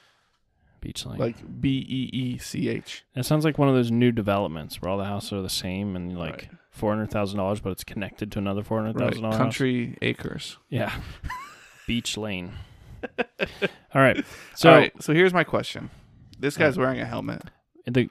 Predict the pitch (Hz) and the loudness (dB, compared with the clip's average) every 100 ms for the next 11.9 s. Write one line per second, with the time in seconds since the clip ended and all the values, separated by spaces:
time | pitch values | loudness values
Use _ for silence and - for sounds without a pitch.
0 | - - 127 123 117 107 107 - - 98 | -4 -2 2 4 2 -2 -4 -4 -2 -2
1 | 85 - - 120 107 131 139 156 147 135 | -2 -6 -2 0 2 2 4 4 2 0
2 | 127 127 - 117 - 139 - - - _ | 0 0 -2 -4 -4 -6 -8 -10 -16 _
3 | 92 76 - _ _ _ _ _ 139 165 | -6 -6 -12 _ _ _ _ _ 6 8
4 | 220 156 139 135 123 123 117 120 - 120 | 8 8 6 2 0 0 0 0 -2 -2
5 | 120 123 135 123 110 123 123 - - - | 0 2 2 2 -4 -4 -6 -8 -12 -16
6 | - - 123 117 117 131 - - 117 - | -10 -4 -2 -2 -6 -10 -14 -4 -4 -4
7 | - - - _ _ _ _ _ _ _ | -8 -16 -16 _ _ _ _ _ _ _
8 | _ _ _ - 135 135 113 - - - | _ _ _ -4 0 2 0 -4 -16 -20
9 | - - - - - - - _ _ _ | -20 -20 -20 -20 -20 -20 -20 _ _ _
10 | _ - - _ 156 156 240 311 147 127 | _ -20 -20 _ -2 2 2 2 2 4
11 | 120 113 120 123 120 120 117 - | 4 2 2 2 2 0 -2 -4